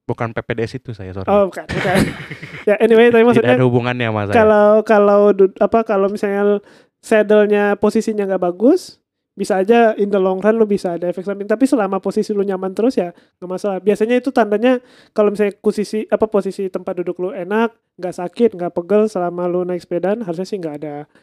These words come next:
Speaker 2: nggak perlu dipikirin.
Speaker 1: Kalau itu hubungannya sama, nggak tahu ya, gue jujur nggak ngerti sepeda kan. Jadi itu
Speaker 2: Hmm.
Speaker 1: kan kalau gue liat baju sepeda tuh kayak rada ketat gitu kan.
Speaker 2: Mm-mm.
Speaker 1: Kayak, kayak apa sih? Kayak Speedo ya, kayak
Speaker 2: Kayak,
Speaker 1: apa,
Speaker 2: ya.
Speaker 1: kayak baju renang aja gue lihat.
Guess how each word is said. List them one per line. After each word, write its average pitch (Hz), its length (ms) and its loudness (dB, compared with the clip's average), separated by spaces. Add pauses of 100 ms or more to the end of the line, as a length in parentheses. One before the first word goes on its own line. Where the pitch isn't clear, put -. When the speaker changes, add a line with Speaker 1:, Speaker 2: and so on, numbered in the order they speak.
(180)
Speaker 2:
nggak - 140 -10
perlu 160 160 -4
dipikirin. 165 480 -4 (160)
Speaker 1:
Kalau 127 240 0
itu 190 340 -2
hubungannya 117 600 -2
sama, 104 480 -10 (720)
nggak 101 80 -14
tahu 139 140 -2
ya, 95 100 -2
gue 107 220 -4
jujur 131 240 -4
nggak 117 200 -8
ngerti 95 280 -18
sepeda 92 420 -12
kan. 85 160 -18
Jadi 98 160 -16
itu 147 140 -10
Speaker 2:
Hmm. 175 100 -10
Speaker 1:
kan 156 60 -16
kalau 131 160 -8
gue 117 100 -10
liat 147 140 -12
baju 107 200 -10
sepeda 104 360 -10
tuh 139 100 -12
kayak 135 220 -12
rada 95 180 -12
ketat - 380 -18
gitu 95 180 -16
kan. 85 160 -14 (360)
Speaker 2:
Mm-mm. 180 280 -12 (600)
Speaker 1:
Kayak, 92 500 -10 (260)
kayak 95 200 -10
apa 110 100 -12
sih? 120 160 -12 (260)
Kayak - 160 -14
Speedo 107 420 -10
ya, 80 240 -10
kayak 87 460 -16
Speaker 2:
Kayak, - 0 - (100)
Speaker 1:
apa, 226 120 -10
Speaker 2:
ya. 202 200 2
Speaker 1:
kayak 175 160 -2
baju 175 140 -2 (140)
renang 120 400 -8
aja 95 160 -10
gue 92 160 -8
lihat. 95 160 -8